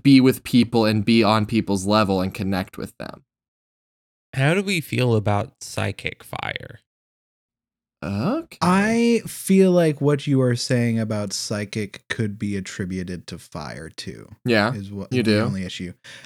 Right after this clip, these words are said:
Speaker 3: I'm, I, whenever I think of psychic Pokemon,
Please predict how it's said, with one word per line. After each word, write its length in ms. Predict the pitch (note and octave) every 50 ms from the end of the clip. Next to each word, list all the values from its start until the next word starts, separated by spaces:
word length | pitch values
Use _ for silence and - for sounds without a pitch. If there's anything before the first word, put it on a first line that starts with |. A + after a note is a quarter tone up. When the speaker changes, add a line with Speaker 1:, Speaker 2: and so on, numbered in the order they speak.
| - _
Speaker 3:
I'm, 320 | - D#3+ E3+ F3+ F#3+ G3 F#3+ -
I, 160 | - F3 F3+ - -
whenever 340 | D#3+ E3 E3+ F3+ F#3+ G#3+
I 120 | G#3+ G3+ F#3+
think 260 | F#3+ - F#3 E3 -
of 120 | C3 A#2
psychic 640 | - - - D3+ C#3 C3 C3+ - A#2 G2 - - _
Pokemon, 960 | - - - C3 B2+ - E3 D#3+ E3+ E3+ F3+ F#3 G3 G3+ G#3+ G#3+ A3+ A#3+